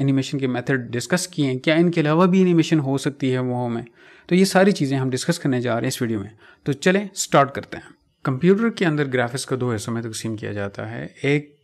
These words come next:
तरह की ग्राफिक्स को रेस्टर कहा जाता है और दूसरी को वेक्टर कहा जाता है। मैं ज़्यादा डिटेल में नहीं जा रहा इस वीडियो में, ये हमारे किसी और वीडियो का टॉपिक है। बहरहाल समझने के लिए एक रेस्टर इमेज एक ऐसा होता है जो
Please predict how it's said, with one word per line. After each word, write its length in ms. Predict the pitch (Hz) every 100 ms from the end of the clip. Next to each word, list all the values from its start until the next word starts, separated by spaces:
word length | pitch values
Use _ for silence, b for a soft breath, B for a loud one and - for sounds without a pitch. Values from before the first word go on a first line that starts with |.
| _
तरह 180 | 135 127
की 160 | 123 123
ग्राफिक्स 420 | 113 107 120 113
को 200 | - 110
रेस्टर 360 | 107 101 - 131
कहा 240 | - 123
जाता 260 | 127 127 135
है 60 |
और 60 | 117
दूसरी 220 | 113 123
को 160 | 110 104
वेक्टर 320 | 101 - 101
कहा 160 | 95
जाता 320 | 95 92 95 95
है। 100 | 95 B B B B 123
मैं 160 | 127
ज़्यादा 300 | 131 123 123
डिटेल 360 | 120 117 120 120
में 100 | 120
नहीं 120 | 123
जा 160 | 123 117
रहा 120 | 117
इस 160 | 117
वीडियो 200 | 123 117
में, 120 | 123 131
ये 140 | 127
हमारे 340 | 123 110 113
किसी 280 | 113 120 127
और 180 | 123 123
वीडियो 240 | 113 107
का 80 | 104
टॉपिक 400 | 104 98 98 104
है। 120 | 131 b b b b b 117
बहरहाल 340 | 127 135 120
समझने 380 | 104 139 139 143
के 80 | 131
लिए 220 | 127 131
एक 100 | 120
रेस्टर 360 | 120 131 - 151
इमेज 220 | 143 131
एक 60 | 127
ऐसा 240 | 127 156
होता 220 | 127 123
है 80 | 127
जो 120 | 120